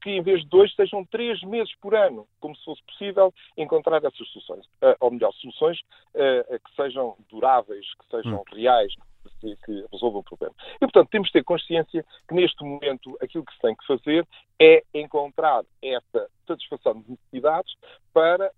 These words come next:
Speaker 1: este mês de novembro e dezembro, eh, projetando, naturalmente, para já, aquilo que tem que acontecer ao longo de dois mil e vinte e quatro e que depois tem que ser acertado em andamento, naturalmente. Mas aquilo que se tem que fazer é, desde já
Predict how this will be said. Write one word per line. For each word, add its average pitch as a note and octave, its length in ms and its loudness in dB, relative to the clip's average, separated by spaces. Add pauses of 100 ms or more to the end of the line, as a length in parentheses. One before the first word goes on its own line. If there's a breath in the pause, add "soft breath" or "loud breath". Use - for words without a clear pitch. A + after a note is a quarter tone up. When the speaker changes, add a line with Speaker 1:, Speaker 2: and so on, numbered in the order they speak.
Speaker 1:
este E3 280 -6
mês F#3 460 -6
de E3 60 -20
novembro F3+ 440 -10
e F#3 60 -14
dezembro, E3+ 400 -4 (380 loud breath)
eh, C#3+ 340 -2
projetando, B2+ 840 0 (140)
naturalmente, B2+ 840 -4 (120)
para G#2+ 440 -4 (360)
já, C3 300 2 (340)
aquilo A#2+ 280 -6
que - 120 -20
tem C3+ 120 -12
que - 80 -10
acontecer A2+ 340 -2
ao A2 80 2
longo A2 240 -4
de - 60 -20
dois G#2+ 220 -6
mil G#2+ 120 -14
e G#2 60 -12
vinte C3+ 180 -14
e - 20 -16
quatro - 380 4 (260 loud breath)
e F#4 80 10
que E4+ 80 2
depois C4+ 300 4
tem C#4+ 180 2
que - 140 -14
ser C#4+ 160 -2
acertado A#3 960 -2
em G#3 100 0
andamento, A3+ 760 -2
naturalmente. C3 560 -2 (320 loud breath)
Mas C#3 200 4
aquilo G3+ 240 -6
que - 100 -18
se - 140 -20
tem C3 140 0
que - 140 -20
fazer F3+ 340 -6 (240 soft breath)
é, F3+ 140 6
desde G3 400 -4
já D3 260 -2